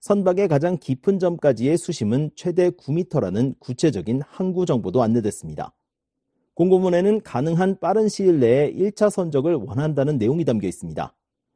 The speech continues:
또한 이 차 선적 일정이 오월 십팔 일로 적혔습니다. 유조차 한 대가 실을 수 있는 액체가 약 이십 톤인 점으로 본다면 북한으로 향하는 유류는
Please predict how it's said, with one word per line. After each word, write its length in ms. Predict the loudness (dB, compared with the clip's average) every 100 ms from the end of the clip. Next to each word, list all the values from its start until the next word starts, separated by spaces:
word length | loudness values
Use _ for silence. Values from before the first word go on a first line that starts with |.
| _ _
또한 340 | 0 2 2 -2
이 180 | -6 -2
차 180 | 0
선적 380 | 0 -2 0 2
일정이 540 | 2 -2 -4 0 -2 -2
오월 320 | 0 4 4
십팔 420 | 2 -4 -6 -4
일로 200 | -2 0
적혔습니다. 640 | 0 -2 -6 -14 -12 -12 -14 _ _ _ _ _ _ _ _ _ -6
유조차 440 | 4 4 4 0
한 240 | 0 -2
대가 240 | 0 2 0
실을 280 | 2 0 0
수 160 | 0
있는 240 | -4 0 0
액체가 600 | -2 -2 -4 2 2 2
약 180 | 0 -4
이십 360 | -8 -4 -6
톤인 300 | -4 -4 -2
점으로 280 | 0 2 2
본다면 440 | 0 -2 -4 -6 -8 _ _ _ _ _
북한으로 460 | -4 0 2 4
향하는 440 | 4 2 0 0 -2
유류는 400 | -4 0 -2